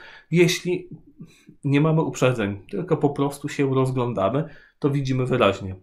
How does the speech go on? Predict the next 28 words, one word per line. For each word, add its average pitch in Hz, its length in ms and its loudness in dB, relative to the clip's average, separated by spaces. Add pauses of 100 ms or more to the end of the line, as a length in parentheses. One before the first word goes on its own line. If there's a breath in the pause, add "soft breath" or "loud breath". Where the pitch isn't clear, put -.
(120)
Widzimy 135 320 -2
wyraźnie, 127 500 -2 (440 loud breath)
że 117 400 2 (1080 loud breath)
kwestia 151 340 0
przystępowania 147 1000 4 (140)
do 127 300 4
sakramentów 131 720 -2
świętych, 127 580 -4
kwestia, 110 640 -2 (200)
mm, 107 240 -8
zawierania 131 560 2
małżeństw, 123 720 -4
kwestia - 340 -14
tych - 240 -14
rozpadów 123 540 -2
małżeństw, 131 460 -4
no, 302 200 -2
tych - 200 -8
spowiedzi 135 420 -2
świętej, 156 480 -6
tych 165 300 -6
świętych, 131 380 -6
tego 233 220 -2
wszystkiego, 123 440 -4
co, - 240 -2 (380 loud breath)
co, 117 420 -2
e, 117 200 -4
wymieniłem, 123 500 -4